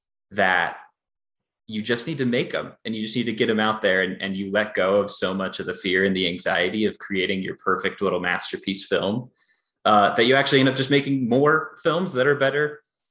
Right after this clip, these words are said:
than if you spent, you know, we, we worked really hard on this one and meticulously, but it, it was also just, we knew the goals that we wanted to achieve, the things that we wanted to hit. We, can we add sword fighting? Can we add this level of production design?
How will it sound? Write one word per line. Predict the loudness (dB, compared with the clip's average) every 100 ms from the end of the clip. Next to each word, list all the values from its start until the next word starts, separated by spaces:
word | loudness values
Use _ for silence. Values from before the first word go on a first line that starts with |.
| -4
than | -4
if | -4 -8
you | -10
spent, | -2 -2 -2 -4 -4
you |
know, | -2 -2 -4 -4
we, | -4 0
we | 0
worked | 4 2 4
really | 2 4
hard | 4 2
on | 0
this | -4 -6
one | -8 -8 _ _
and | -4 -2
meticulously, | -4 -4 -4 -2 -2 0 2 0 -2 _ _ _ _ _ _
but | 4 6
it, | 4 0 -12 _ _
it | 2 2 -2 _ _ _ _ _ -6
was | -4 0
also | 0 0 0 -2
just, | 0 -2 -2 -4 -8 -16 -6
we | -2 0
knew | 2 0 0 -4 -10 _ _ _ _ _ _ -6
the | -4
goals | -2 -2 0 -2
that | -2
we | -2
wanted | 0 -2 -2
to | -4
achieve, | -2 -4 -4 -6
the |
things | -4 2 6 6 4
that | 2
we | 2
wanted | 2 2 0
to |
hit. | 0 0 0 -4
We, | -10 -10
can | -2 0
we | 2
add | 2 2 0
sword | 0 0 0
fighting? | 0 -2 -6
Can | -6
we | -2 -2
add | -2
this | -6 -4
level | -4 -4
of | -4
production | -2 -2 -4 -8
design? | -4 -2 -2 -4